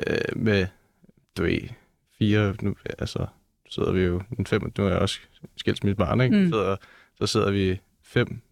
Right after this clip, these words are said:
Speaker 1: øh, min mor, min søster, min svoger og min bror,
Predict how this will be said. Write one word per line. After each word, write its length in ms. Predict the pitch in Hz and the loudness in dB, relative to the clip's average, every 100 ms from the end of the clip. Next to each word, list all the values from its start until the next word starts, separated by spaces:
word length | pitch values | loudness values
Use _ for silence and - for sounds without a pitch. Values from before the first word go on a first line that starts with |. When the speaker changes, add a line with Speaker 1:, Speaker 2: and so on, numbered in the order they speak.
| - | -8
Speaker 1:
øh, 180 | 104 95 | -2 0
min 140 | 95 95 | 0 2
mor, 200 | 101 107 | 2 2
min 140 | 95 | 0
søster, 340 | - 104 - | 0 0 2
min 140 | 95 90 | 0 0
svoger 340 | - 92 98 | 2 2 2
og 80 | 95 | 2
min 140 | 92 | 0
bror, 300 | 95 98 123 | 2 2 0